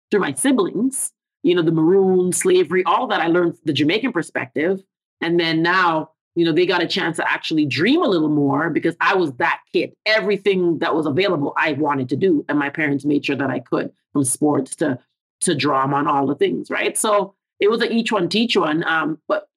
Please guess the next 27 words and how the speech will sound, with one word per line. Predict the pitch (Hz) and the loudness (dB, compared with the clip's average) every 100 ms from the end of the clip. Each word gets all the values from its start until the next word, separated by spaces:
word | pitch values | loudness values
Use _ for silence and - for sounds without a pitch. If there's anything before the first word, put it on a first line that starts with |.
| - | -2
you | 165 | 0
know, | 160 151 - | 2 0 -2
my | 156 | -6
parents | 156 214 208 202 - _ _ _ - | -2 0 0 -2 -4 _ _ _ 0
parented | 226 220 202 175 | 2 2 0 0
the | 175 | 0
other | 180 214 | 0 0
siblings | 214 170 165 156 151 147 _ _ _ _ - | 0 0 2 2 0 -2 _ _ _ _ -14
still | - 240 196 | -4 0 0
very | 143 170 190 190 180 _ _ - | 0 0 2 2 -2 _ _ -4
traditional. | 190 175 240 269 427 - _ _ _ | -2 0 0 0 -2 -4 _ _ _
So | - | -2
there's | 185 180 | 0 0
questions | - 233 233 233 202 | 0 -4 -2 -2 0
that | 185 170 | 0 0
I | 156 175 | 0 -2
was | 156 156 | -2 0
later, | 160 170 175 | 2 2 0
I | 143 165 | -2 0
later | 165 180 185 | 2 2 2
on | 170 | 0
could | 165 | 0
ask | 165 160 | -2 -2
my | 151 | -4
mom | 147 151 147 | -2 0 -2
and | 147 | -2
dad | 180 196 - | -2 0 -2